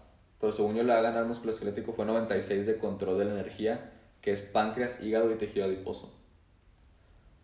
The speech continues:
Genético, genética creo que me saqué, mira, aquí, aquí las tengo. Genética es la que me ha ido mejor el pasado,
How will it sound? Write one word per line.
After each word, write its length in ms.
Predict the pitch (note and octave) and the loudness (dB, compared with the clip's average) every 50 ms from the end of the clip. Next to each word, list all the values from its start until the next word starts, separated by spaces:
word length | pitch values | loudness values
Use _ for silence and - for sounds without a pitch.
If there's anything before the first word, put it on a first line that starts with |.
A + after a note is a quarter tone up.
| - _ - | -20 _ -4
Genético, 720 | - A2 A2+ A#2 - B2+ A#2 - C3 C3 C3+ C3+ C3 - | -2 0 0 0 -2 -4 -4 -2 0 0 2 0 0 -2
genética 460 | - A#2+ A#2+ A#2+ A#2+ C3+ C#3 D3 D3 C#3+ | -4 -2 -2 -2 -2 -2 -2 -4 -2 -2
creo 120 | - A2+ | -4 -4
que 100 | - - | -4 -6
me 60 | C3+ | -6
saqué, 560 | - A#2 G2 - - A2 A2 A2+ A2 A2+ A#2 - - - - - - - - | -6 -6 -6 0 4 4 4 4 4 0 -4 -8 -12 -18 -20 -20 -20 -16 -6
mira, 160 | A2+ B2 B2+ | 0 0 2
aquí, 140 | B2 B2+ C3 - - | 2 0 -2 -4 -6
aquí 200 | - - - B2 | -10 -14 -12 -12
las 120 | C3 C3+ - | -12 -10 -10
tengo. 220 | - A#2 A2 - - - - - - _ - _ - _ _ - - _ _ _ _ _ _ - _ _ _ - - - _ _ _ _ _ _ _ _ _ - - - - _ _ - _ | -10 -10 -10 -12 -14 -18 -20 -20 -20 _ -20 _ -20 _ _ -20 -20 _ _ _ _ _ _ -20 _ _ _ -20 -20 -20 _ _ _ _ _ _ _ _ _ -20 -20 -20 -20 _ _ -20 _
Genética 400 | - E3+ F3 F3 D#3+ D3+ - E3+ | 0 0 2 2 2 2 4 4
es 60 | E3 E3 | 4 4
la 100 | E3+ E3 | 4 2
que 80 | F3 | 2
me 120 | D3+ C3 B2 | 2 2 2
ha 80 | B2 | 4
ido 140 | C3 C#3 C#3 | 4 4 2
mejor 460 | B2+ A2+ - - A#2 B2+ B2+ - - - | 2 0 0 0 0 0 0 -2 -6 -6
el 160 | - A2 - - | -6 -6 -4 -4
pasado, 560 | - G2+ - - G#2 A2 C3+ D#3+ F3+ - | -4 -4 -2 -2 -2 -2 -2 -4 -6 -10